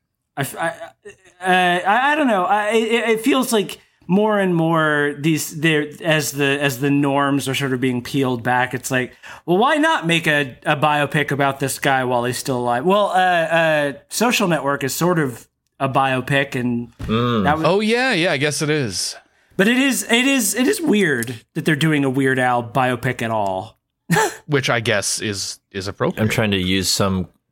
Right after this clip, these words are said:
Speaker 2: cosmic defibrillator to bring back Jean Baudrillard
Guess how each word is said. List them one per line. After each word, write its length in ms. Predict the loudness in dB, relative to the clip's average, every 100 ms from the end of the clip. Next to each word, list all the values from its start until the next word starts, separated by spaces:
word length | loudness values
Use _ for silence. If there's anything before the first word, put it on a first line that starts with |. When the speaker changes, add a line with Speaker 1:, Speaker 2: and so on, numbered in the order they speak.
| -6
Speaker 2:
cosmic 640 | 0 0 0 -2 -2 -4
defibrillator 800 | -8 -2 -2 0 0 0 0 -2 -2
to 180 | -4
bring 320 | -2 -2 -2 0
back 240 | -2 -2
Jean 300 | -2 -2 -2
Baudrillard 760 | -2 -2 -2 -4 -4 -4 -6